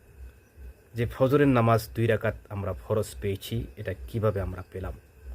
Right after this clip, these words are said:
আসুন ধ্যানের সহিত কথাগুলি আমরা অবশ্যই শুনব।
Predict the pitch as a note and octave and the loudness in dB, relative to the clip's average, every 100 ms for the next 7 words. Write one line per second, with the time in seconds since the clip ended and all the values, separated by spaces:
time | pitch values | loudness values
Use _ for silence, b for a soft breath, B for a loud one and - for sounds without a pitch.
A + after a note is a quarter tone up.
0 | - A2 - A2+ C#3 _ - - - - | -10 -8 -4 -4 -6 _ -20 -16 -16 -18
1 | _ G2 G#2+ G#2 G2+ - - G2 F#2+ F#2+ | _ -4 2 2 2 -2 -4 -2 -2 -6
2 | F#2+ F#2+ F#2+ G#2 - F#2 F2 E2+ - G2+ | -6 -4 -4 -6 -6 -8 -8 -10 -10 -8
3 | F#2+ - E2+ - G2 F2+ | -8 -8 -10 -8 -8 -8